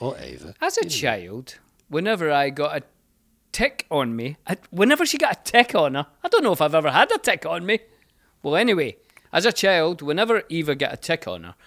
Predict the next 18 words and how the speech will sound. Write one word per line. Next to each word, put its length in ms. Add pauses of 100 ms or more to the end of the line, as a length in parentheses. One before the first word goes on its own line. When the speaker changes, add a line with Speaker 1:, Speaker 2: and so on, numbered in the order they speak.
(480)
Speaker 2:
her 140
mum 440 (560)
would 160 (260)
blob 420 (280)
a 100 (320)
big 240
lump 340
of 140
butter 300
on 160
it. 100 (140)
She 180
said 260
it 80
would 140
suffocate 760
the 60
tick 460